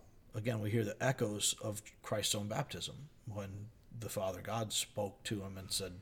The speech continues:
"You are my son, whom I love. With you I'm well pleased." So as, uh, as Jesus then,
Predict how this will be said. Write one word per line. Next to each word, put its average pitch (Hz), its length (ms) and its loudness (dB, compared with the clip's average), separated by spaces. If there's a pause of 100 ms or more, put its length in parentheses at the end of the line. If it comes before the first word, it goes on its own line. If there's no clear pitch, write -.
(100)
"You 98 220 -4
are 104 80 0
my 95 140 -4
son, 113 260 6
whom 104 160 0
I 104 80 0
love. 117 560 8
With - 180 -2
you 104 80 0
I'm 101 100 -4
well 92 140 -4
pleased." - 360 -2 (540)
So 127 260 12
as, 123 480 10
uh, 120 340 8 (440)
as 120 500 8 (1300)
Jesus 131 480 10
then, 127 340 12